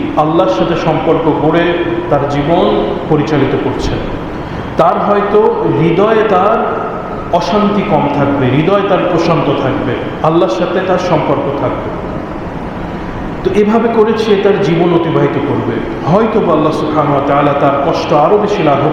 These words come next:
করে দিবেন, অথবা কষ্ট, যেটা আমার দৃষ্টিতে কষ্ট মনে হচ্ছে, হয়তো সে এটাকে আল্লাহর জন্য কষ্ট হিসাবে অত বড় দৃষ্টিতে দেখছে না। এভাবে করে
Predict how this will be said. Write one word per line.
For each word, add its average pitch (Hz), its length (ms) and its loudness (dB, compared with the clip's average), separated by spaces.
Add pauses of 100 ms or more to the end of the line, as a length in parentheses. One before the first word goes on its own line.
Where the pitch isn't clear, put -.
(120)
করে 135 140 2
দিবেন, 120 300 -2 (760)
অথবা 202 320 0 (100)
কষ্ট, 185 380 2 (200)
যেটা 160 180 2
আমার 170 340 0 (160)
দৃষ্টিতে 160 440 -4
কষ্ট 151 240 -2
মনে 143 300 2
হচ্ছে, 143 340 -2
হয়তো 165 520 0 (280)
সে - 240 0
এটাকে 175 600 2
আল্লাহর 156 360 2
জন্য 156 300 2 (180)
কষ্ট - 280 0
হিসাবে 156 400 0
অত 139 200 2
বড় 151 320 0
দৃষ্টিতে 147 400 -2
দেখছে 131 360 -2
না। 104 120 -4 (1040)
এভাবে 202 300 4
করে 185 200 0